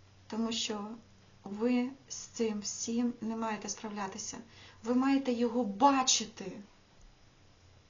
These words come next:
Ми з вами маємо це все бачити. Як то кажуть, якщо узрів,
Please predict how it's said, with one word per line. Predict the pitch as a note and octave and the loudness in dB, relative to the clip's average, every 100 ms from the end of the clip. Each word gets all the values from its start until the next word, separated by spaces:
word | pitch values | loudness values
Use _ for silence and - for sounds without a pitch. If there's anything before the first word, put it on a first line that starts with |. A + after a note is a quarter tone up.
| - - - - | -20 -20 -20 -8
Ми | A3 | -6
з | G3+ | -4
вами | G3 G#3+ A3+ A3+ - - A3+ | -2 0 0 -4 -10 -10 -2
маємо | A3+ G3 G3 G3+ A3 | 0 0 -4 -6 -6
це | G#3+ | -8
все | - - G3 G3+ - - | -8 -8 -8 -10 -14 -12
бачити. | G#3 G#3 F#3+ - G#3 - G#3+ - - - - - - - - | -4 -2 -2 -6 -8 -14 -16 -18 -20 -20 -20 -20 -20 -20 -8
Як | A#3 - | -8 -4
то | C#4 | -4
кажуть, | C#4 C4+ B3 B3+ - - - _ | 0 0 0 -2 -6 -20 -20 _
якщо | A3 A#3+ A#3 - - C4 A#3 G3 - - | -2 0 2 2 2 4 2 0 -8 -6
узрів, | A#3 G#3+ F3 A3 B3+ G#4 - | -4 -2 -2 -2 2 2 2